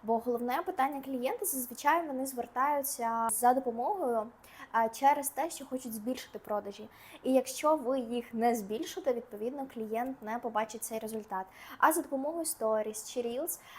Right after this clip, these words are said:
а, тільки через це ви не зможете збільшити, тому що ви не будете розуміти, як це працює. Насправді, треба копати набагато глибше, треба розуміти, як працює стратегія.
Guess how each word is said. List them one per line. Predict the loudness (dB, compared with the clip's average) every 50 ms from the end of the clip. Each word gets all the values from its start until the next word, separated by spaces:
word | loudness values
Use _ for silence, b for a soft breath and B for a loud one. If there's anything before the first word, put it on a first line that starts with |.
| -10 B
а, | B -2 0 0 -2
тільки | -4 -4 -2 0 0 0 -2 -4 -6
через | -6 -4 -2 0 0 0
це | 0 0 2 4 4 4
ви | 4 2
не | 0 -2
зможете | -2 -2 0 0 0 -2 -4 -8 -8
збільшити, | -10 -10 -12 -12 -14 -14 -16 -16 -18 -16 -12
тому | -10 -8 -8
що | -8 -8 -6
ви | -6 -6
не | -4 -4
будете | -2 -2 -2 -2 -2
розуміти, | -4 -4 -4 -6 -8 -6 -6 -6
як | -6 -6
це | -8 -14 -14
працює. | -12 -10 -8 -6 -6 -6 -6 -6 -8 -10 B B B B B B
Насправді, | -6 -4 0 2 2 4 4 2 2 2
треба | 2 4 4 4 2
копати | 0 0 2 2 2 2 0
набагато | -4 -6 -6 -6 -4 -4 -6 -6
глибше, | -6 -6 -4 -4 -6 -6 -10 -16 -8 -4
треба | -4 -2 0 0
розуміти, | 0 0 -2 -4 -8 -8 -8 -6
як | -4 -6 -6 -6 -10
працює | -14 -10 -6 -4 -4 -4
стратегія. | -4 -6 -10 -10 -6 -2 -2 -2 -2 -4 -6 -6